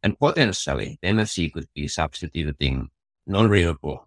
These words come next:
like, materials, like, uh, plastics, metals, chemicals, you name it.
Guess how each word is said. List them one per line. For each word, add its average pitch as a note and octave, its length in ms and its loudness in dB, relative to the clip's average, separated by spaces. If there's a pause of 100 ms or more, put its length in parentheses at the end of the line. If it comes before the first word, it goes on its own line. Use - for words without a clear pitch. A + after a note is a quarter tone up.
like, B1+ 360 -4
materials, B1+ 640 -4
like, D#2+ 220 0
uh, F#2 40 2
plastics, - 1000 -4
metals, D2 720 0
chemicals, D2+ 720 0
you F#2+ 140 4
name E2 280 4
it. - 60 -14